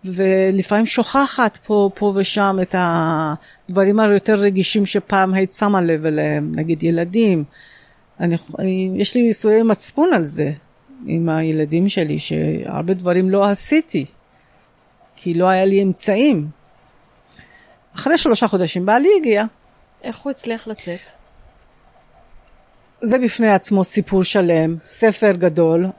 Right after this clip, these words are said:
Speaker 1: אה, העובי של, אה, אלפיים עמודים, איך שהוא, כן,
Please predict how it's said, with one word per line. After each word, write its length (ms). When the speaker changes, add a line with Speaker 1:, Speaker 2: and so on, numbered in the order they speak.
Speaker 1:
אה, 480
העובי 580
של, 360
אה, 760
אלפיים 360
עמודים, 600
איך 200
שהוא, 440
כן, 220